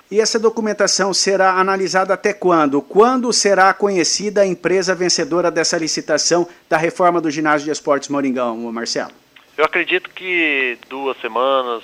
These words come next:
Speaker 2: máximo vinte dias, já sai a, a,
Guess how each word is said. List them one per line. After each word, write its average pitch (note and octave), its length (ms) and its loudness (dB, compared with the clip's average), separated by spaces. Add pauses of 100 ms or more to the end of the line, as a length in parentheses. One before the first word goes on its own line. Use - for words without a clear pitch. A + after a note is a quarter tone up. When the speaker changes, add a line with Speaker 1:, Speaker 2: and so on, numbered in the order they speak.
Speaker 2:
máximo A2+ 380 -2
vinte A2 280 -10
dias, A#2+ 440 -6 (260)
já A#2 260 0 (120)
sai A2 280 4
a, G#2 300 6 (260)
a, G2 560 -8